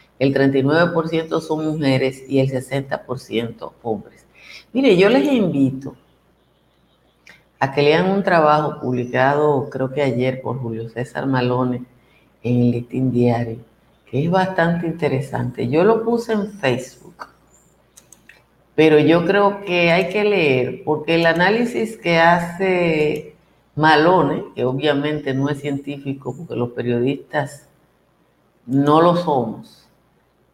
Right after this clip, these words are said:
eh, dice algo de lo que ya yo de alguna manera había dicho. Yo digo que aquí hay un comportamiento atípico de la pandemia, pero el trabajo de Malone dice:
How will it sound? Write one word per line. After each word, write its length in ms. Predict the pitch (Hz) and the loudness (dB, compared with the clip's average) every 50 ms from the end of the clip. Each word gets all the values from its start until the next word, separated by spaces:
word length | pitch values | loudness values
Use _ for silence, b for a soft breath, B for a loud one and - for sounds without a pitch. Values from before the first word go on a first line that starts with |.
| _ - | _ 0
eh, 720 | 165 170 165 165 160 156 151 143 139 139 135 135 - - - | 2 2 4 4 4 4 4 4 4 4 2 0 -2 -6 -10
dice 520 | 139 139 160 214 262 277 269 - 262 226 | -8 -4 -2 0 0 0 0 0 2 4
algo 380 | 196 180 175 170 175 170 170 160 | 4 4 4 4 4 2 2 0
de 100 | 156 147 | 0 0
lo 180 | 139 135 135 135 | 0 -2 -2 -2
que 160 | 135 131 127 | -4 -4 -2
ya 320 | 127 139 139 151 156 151 | 0 0 2 2 0 0
yo 440 | 156 165 165 165 165 165 165 165 160 | -2 -2 -2 0 0 0 0 0 0
de 160 | 147 151 147 | 0 -2 -2
alguna 420 | 139 135 131 139 147 147 156 151 147 | -2 -2 -4 -6 -6 -6 -4 -4 -4
manera 440 | 147 143 143 143 139 143 151 151 | -4 -6 -6 -4 -2 0 0 0
había 220 | 143 143 143 143 139 | 0 0 -2 -2 -2
dicho. 340 | 139 165 175 170 170 - 139 | 0 -2 -2 -2 -4 -4 -2
Yo 160 | 139 139 170 | -2 0 2
digo 260 | 185 208 226 240 240 | 2 2 2 0 0
que 60 | 233 185 | -2 -4
aquí 220 | 170 170 - 175 | -6 -4 -2 0
hay 120 | 175 185 | 2 2
un 140 | 190 185 190 | 0 0 -2
comportamiento 880 | 190 180 170 170 - 156 151 - - - 147 143 147 151 160 156 - 151 | -6 -6 -8 -8 -8 -10 -10 -10 -10 -12 -10 -10 -10 -10 -12 -10 -10 -10
atípico 600 | 143 - - 151 151 151 - 147 143 - 135 135 | -10 -10 -10 -12 -12 -12 -14 -16 -14 -10 -8 -6
de 80 | 135 | -4
la 200 | 131 131 131 131 | -2 -2 -4 -4
pandemia, 640 | - 131 131 131 135 147 170 175 165 - 127 123 - - _ b b b b b b b b b b _ _ | -6 -6 -6 -4 -4 -4 -4 -4 -4 -4 -6 -8 -10 -14 _ b b b b b b b b b b _ _
pero 140 | - 147 165 | 0 2 4
el 140 | 165 160 | 4 4
trabajo 420 | - 160 156 156 156 170 190 226 240 | 4 4 4 6 6 4 4 2 2
de 140 | 226 226 226 | 2 2 2
Malone 520 | 226 214 190 175 160 156 160 156 151 151 | 2 2 2 2 2 2 2 2 0 2
dice: 520 | 135 139 139 139 139 135 - - 139 139 | 2 2 2 2 0 -2 -6 -14 -16 -16